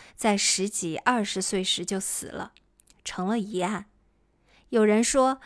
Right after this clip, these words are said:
他们很有可能是被毒害的，成了权力和政治斗争的牺牲品。为什么呢？贵族们看到这个小达赖太聪明，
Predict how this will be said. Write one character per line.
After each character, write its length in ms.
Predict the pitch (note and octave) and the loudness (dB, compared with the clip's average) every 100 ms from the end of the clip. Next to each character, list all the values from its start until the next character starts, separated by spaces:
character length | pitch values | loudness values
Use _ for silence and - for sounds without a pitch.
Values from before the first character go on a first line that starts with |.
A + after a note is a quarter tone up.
| - - | -18 -4
他 140 | E4 | 0
们 120 | C#4+ | 0
很 200 | - G#3 | 2 2
有 100 | C4 | 2
可 280 | C4+ - F#3 | 0 -2 0
能 220 | F#3 F#3+ | 0 -2
是 160 | G#3+ B3 | -2 0
被 160 | B3 | -2
毒 280 | G#3+ F3+ F3+ | -2 -4 -6
害 320 | - C4 G3 | -4 -4 -4
的， 180 | C#3+ - _ _ _ _ - | -6 -10 _ _ _ _ -12
成 240 | - G#3 | -2 0
了 100 | C4 | 0
权 440 | B3 - G3+ E3 G#3+ | 2 0 0 0 -2
力 160 | A#3+ | -4
和 180 | F#3+ G#3 | -4 -4
政 300 | G#3 C#4+ A3 | -2 0 0
治 100 | G3+ | 0
斗 220 | G3+ G3+ | -4 -4
争 260 | G3 A3 A3 | -4 -2 -2
的 100 | G3 | 0
牺 240 | - - | -2 -2
牲 240 | A3 B3 B3+ | -2 -4 -2
品。 260 | - - - _ _ _ _ _ _ _ _ _ - | -4 -6 -18 _ _ _ _ _ _ _ _ _ -2
为 260 | D#4+ F4 | 2 2
什 200 | A3+ - | 0 -4
么 120 | E3 F#3+ | -4 -6
呢？ 220 | G3 - _ _ _ _ _ _ _ _ | -6 -10 _ _ _ _ _ _ _ _
贵 180 | - C4+ | 0 2
族 120 | G#3+ | 2
们 200 | G3 G3+ | 2 2
看 220 | - B3+ | 0 0
到 140 | G#3+ G3+ | 2 0
这 180 | A3 G#3 | -2 -2
个 160 | F#3+ | -2
小 300 | - F#3+ C#3+ | 0 0 -2
达 240 | - E3+ G3+ | -4 -4 -2
赖 240 | G3+ F#3+ | -4 -4
太 200 | - A#3 | -4 -2
聪 320 | - - C4 | 0 0 2
明， 220 | C4 F#3+ | 0 0